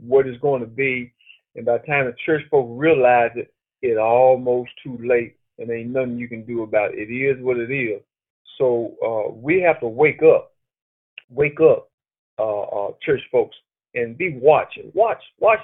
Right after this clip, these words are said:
thou in all things, not just some things. Watch all things, endure affliction. Yeah, that's pain and suffering. Put up with it. Uh, or do the work of a ministry and make full proof thy ministry. And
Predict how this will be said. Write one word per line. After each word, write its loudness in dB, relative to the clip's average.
thou 4
in -6
all 6
things, -4
not -4
just 4
some -2
things. -2
Watch 6
all 8
things, -2
endure 0
affliction. -4
Yeah, -2
that's 0
pain -2
and -8
suffering. -4
Put 2
up 2
with -4
it. -12
Uh, 0
or 2
do -4
the 0
work 0
of -8
a 0
ministry -4
and -8
make -2
full -4
proof -16
thy 0
ministry. -4
And -6